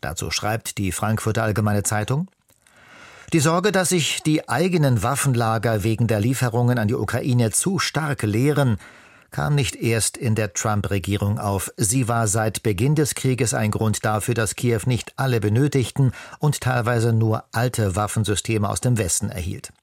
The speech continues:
In Amerika achtete das Pentagon schon unter Biden darauf, dass die Weltmacht auch auf anderen potenziellen Schauplätzen handlungsfähig bleibt."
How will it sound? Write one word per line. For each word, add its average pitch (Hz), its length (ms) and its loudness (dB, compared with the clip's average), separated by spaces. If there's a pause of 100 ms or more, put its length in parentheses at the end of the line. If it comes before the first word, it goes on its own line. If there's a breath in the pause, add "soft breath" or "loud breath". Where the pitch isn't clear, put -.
(640 loud breath)
In 147 140 0
Amerika 127 680 2
achtete 123 420 -2
das 110 200 -2
Pentagon 117 560 2 (240 loud breath)
schon 143 260 0
unter 127 300 0
Biden 123 360 0
darauf, 101 440 0
dass 95 180 -2
die 107 160 0
Weltmacht 107 520 -2
auch 110 280 -2 (320 loud breath)
auf - 180 -4
anderen 117 460 2
potenziellen 107 580 0
Schauplätzen 107 720 -2
handlungsfähig 101 600 -2
bleibt." - 380 -6